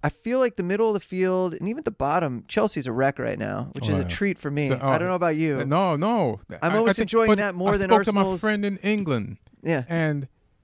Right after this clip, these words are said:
Speaker 2: listen, when we tie, I'm a Man U fan, but when we
Speaker 1: Yeah.
Speaker 2: tie or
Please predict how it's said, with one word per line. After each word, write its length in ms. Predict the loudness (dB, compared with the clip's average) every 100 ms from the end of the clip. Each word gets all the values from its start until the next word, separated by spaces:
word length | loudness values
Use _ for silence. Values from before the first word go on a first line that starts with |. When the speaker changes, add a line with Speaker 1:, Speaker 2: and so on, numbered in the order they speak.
| _ -20 -8
Speaker 2:
listen, 360 | -2 0 0 0
when 160 | 0 0
we 200 | 0 -2
tie, 420 | -2 -2 -2 -2
I'm 80 | -2
a 40 | -2
Man 260 | 0 2
U 100 | 0
fan, 340 | 0 -2 -2 -2
but 120 | -2
when 260 | 0 0 0
we 120 | -4
Speaker 1:
Yeah. 40 | -4
Speaker 2:
tie 600 | -4 0 0 -2 -4 -4 -6 _ _ _
or 580 | -2 0 2 2 -2